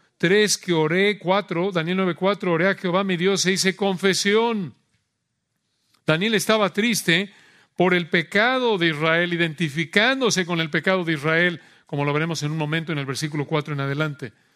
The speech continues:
Hermanos, la tristeza marca el arrepentimiento verdadero, la tristeza por el pecado, segunda de Corintios siete, ocho al diez. Si realmente confiesas tu pecado, vas a estar triste por tu pecado,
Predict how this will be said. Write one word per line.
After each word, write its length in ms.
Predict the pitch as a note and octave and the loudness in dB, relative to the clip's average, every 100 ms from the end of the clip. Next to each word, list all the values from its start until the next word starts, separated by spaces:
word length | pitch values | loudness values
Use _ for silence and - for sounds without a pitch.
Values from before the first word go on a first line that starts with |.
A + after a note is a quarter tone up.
| _ | _
Hermanos, 460 | C#3+ E3+ A3 F#3+ - - - - - | -2 0 0 -2 -4 -16 -20 -14 0
la 200 | D#3 E3+ | 2 2
tristeza 1000 | - E3 D#3+ - - G#3 A#3+ G#3 F#3 D#3+ | 0 0 0 -4 2 2 4 0 0 -2
marca 800 | D#3 F3 A3 A3+ - F#3 D3+ - _ _ _ - | 0 0 2 0 0 0 0 -4 _ _ _ -2
el 420 | D#3+ D#3 D3 - _ | -2 -2 -6 -14 _
arrepentimiento 880 | D#3 D#3 D3+ D#3 C#3+ D#3 F#3 G3+ G3 | 0 2 0 -2 -2 -2 -2 -2 -2
verdadero, 580 | E3+ D#3 D3+ G3 G3+ C3 - - | -2 -2 0 0 0 -4 -10 -12
la 260 | - D3+ D3+ | 0 0 2
tristeza 720 | D#3+ D3+ - G3 G3 G#3 F3 | 0 -2 2 2 2 0 0
por 160 | F3+ E3+ | -2 -2
el 100 | D3+ | -2
pecado, 580 | E3 D3 G3 A3+ G3+ | -2 0 0 0 -2
segunda 300 | D3+ D3+ F#3+ | -4 -2 0
de 60 | F3 | -2
Corintios 380 | E3+ F3+ E3+ D3 | -2 -2 -2 -2
siete, 260 | F#3 F3 | -2 -2
ocho 220 | F3 - E3 | -4 -2 -4
al 80 | |
diez. 480 | C#3+ F#3+ G#3 D3 - _ _ _ _ _ _ | -2 -2 -2 -6 -14 _ _ _ _ _ _
Si 240 | - E3 | 2 4
realmente 760 | E3+ G3 A#3 A#3 G3+ G#3+ G3+ E3 | 4 4 4 0 0 0 0 -2
confiesas 520 | D#3 C#3 F#3+ F3 D#3 | -2 0 0 0 -2
tu 120 | D#3+ | -2
pecado, 560 | D#3+ C#3+ E3+ F3+ E3+ A#2+ - _ | -4 0 0 0 -2 -4 -14 _
vas 280 | C#3 F3+ F3+ | 2 2 2
a 40 | E3 | -6
estar 420 | - F3+ E3 - | -2 0 -2 -2
triste 540 | E3+ A#3+ B3 - D#3 | 2 2 0 -2 -4
por 240 | - C#3+ B2+ | -2 -4 -4
tu 160 | C3 | -6
pecado, 580 | C3+ B2 C#3+ C#3+ A#2+ | -6 -4 -2 -2 -4